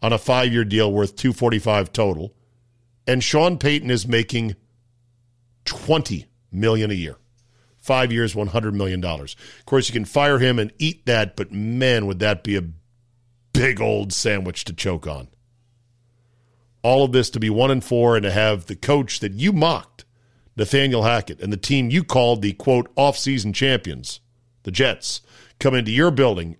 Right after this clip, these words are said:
and beat your ass and run all over this defense.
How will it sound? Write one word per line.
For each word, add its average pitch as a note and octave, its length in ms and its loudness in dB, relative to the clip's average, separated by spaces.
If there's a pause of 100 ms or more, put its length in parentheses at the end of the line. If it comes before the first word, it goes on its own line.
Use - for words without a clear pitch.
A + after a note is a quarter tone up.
and G#2 160 -4
beat B2+ 260 -2
your F2+ 140 -4
ass C2+ 340 -12 (340)
and A2+ 220 0
run A#2+ 220 4 (500)
all A#2+ 260 6
over G#2+ 220 2
this F#2 220 -4
defense. - 560 -12